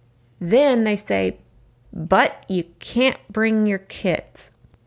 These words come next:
You have to sever ties with your family. You have to pick up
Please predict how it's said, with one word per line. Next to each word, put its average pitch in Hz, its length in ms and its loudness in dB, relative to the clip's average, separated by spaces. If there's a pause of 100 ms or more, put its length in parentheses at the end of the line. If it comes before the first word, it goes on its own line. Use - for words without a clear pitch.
(440)
You 269 360 4
have 254 320 2
to 190 180 -2
sever 254 600 2
ties 220 460 0
with 170 100 -6
your 170 100 -4
family. 233 360 0
You 254 120 0
have 269 200 -2
to - 80 2
pick 240 300 -4
up 240 180 0